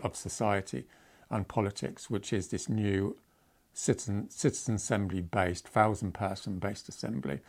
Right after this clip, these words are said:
And yes, you know, it's being, going to be combined with social movement, sort of confrontational, sort of politics, still gonna be there. Yes, there's gonna be this big debate around the spiritual and cultural basis of society,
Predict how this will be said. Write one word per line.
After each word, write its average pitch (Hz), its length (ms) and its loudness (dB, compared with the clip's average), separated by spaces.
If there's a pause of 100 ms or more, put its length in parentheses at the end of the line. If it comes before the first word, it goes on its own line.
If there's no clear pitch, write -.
(760)
And 104 480 8
yes, 123 480 6
you 113 60 0
know, 104 140 4
it's 107 140 -2
being, 101 260 0
going 101 180 2
to - 80 -12
be 101 120 0
combined 98 560 2
with 92 220 0 (340)
social 110 460 0
movement, 101 580 0
sort 98 300 -4
of 95 260 -2
confrontational, 110 1200 2
sort - 220 -8
of - 100 -4
politics, 135 560 2
still - 300 -2
gonna 98 200 -2
be 101 120 -2
there. 123 320 6 (420)
Yes, 113 420 6
there's - 160 -8
gonna 55 200 -2
be - 140 -4
this - 200 -6
big 95 520 0
debate 113 500 2
around 98 580 0
the - 60 -6
spiritual 98 840 0
and 90 120 -4
cultural 113 420 -2
basis 95 480 -4
of 87 100 -10
society, 123 760 4